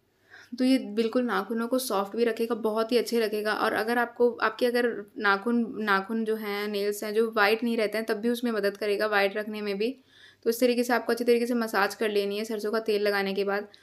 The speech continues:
तो मैं अब आपको पूरे स्टेप्स बता देती हूँ, समझा देती हूँ, अगर आपको समझ में नहीं आया तो। सबसे पहले तो आपको ना पाँच मिनट के लिए गर्म पानी में रखना है और इसको मसाज करनी है, गंदगी निकालनी है, हाइजीन करना है, पूरा हाइजीनिक करना है हाथों को, नेल्स को। और फिर आपको पाँच मिनट के बाद आपने ग-, गर्म पानी में रख लिया ना,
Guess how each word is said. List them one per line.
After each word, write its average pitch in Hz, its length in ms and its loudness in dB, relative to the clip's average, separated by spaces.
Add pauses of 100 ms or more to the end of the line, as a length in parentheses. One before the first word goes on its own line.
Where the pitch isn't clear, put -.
(160)
तो 254 100 2
मैं 254 120 8
अब 254 80 8
आपको 254 220 6
पूरे 254 220 4
स्टेप्स 240 380 0 (100)
बता 214 240 2
देती 214 180 0
हूँ, 254 40 2
समझा 226 300 0
देती 220 200 2
हूँ, 233 80 4
अगर 233 100 4
आपको 226 160 -2
समझ 226 240 -4
में 220 120 -2
नहीं 214 240 -2
आया 208 220 -4
तो। 220 120 -4
सबसे 240 280 -4
पहले 233 180 0
तो 233 120 -2
आपको 226 240 -2
ना 233 120 -2
पाँच 196 340 0
मिनट 214 140 -6
के 220 60 -4
लिए 226 100 0
गर्म 202 240 0
पानी 214 240 -4
में 220 100 -2
रखना 208 280 -2
है 226 100 -4 (320)
और 208 100 0
इसको 214 240 0 (180)
मसाज 208 380 0
करनी 214 260 -2
है, 226 80 -2
गंदगी 208 300 0
निकालनी 208 400 -4
है, 226 80 -2
हाइजीन 214 500 0
करना 202 260 -4
है, 208 80 -6
पूरा 214 180 -2
हाइजीनिक 208 380 -4
करना 202 200 -2
है 214 60 -2
हाथों 202 280 -2
को, 233 200 -2 (320)
नेल्स 208 280 2
को। 254 140 -4
और 220 280 -4
फिर 247 120 4
आपको 240 220 0
पाँच 208 280 -2
मिनट 233 120 0
के 247 80 4
बाद 233 180 4
आपने 233 280 0
ग-, 208 160 -6
गर्म 220 240 0
पानी 226 200 0
में 226 100 0
रख 214 160 0
लिया 226 140 -2
ना, 247 200 -4